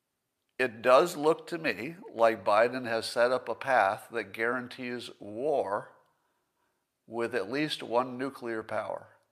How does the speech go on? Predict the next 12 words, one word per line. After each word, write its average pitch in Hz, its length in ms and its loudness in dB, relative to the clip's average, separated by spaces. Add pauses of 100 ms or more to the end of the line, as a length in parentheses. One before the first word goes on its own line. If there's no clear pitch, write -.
(240)
Israel, - 360 -14 (1080)
and, 98 440 -4 (120)
and 98 380 -8
one, 101 480 -6 (140)
you 101 100 -14
know, 90 160 -12 (380)
fledgling 95 680 -6
nuclear 87 420 -16
power. - 320 -10 (2500)
Am 131 120 -2
I 143 80 12
wrong? 170 520 8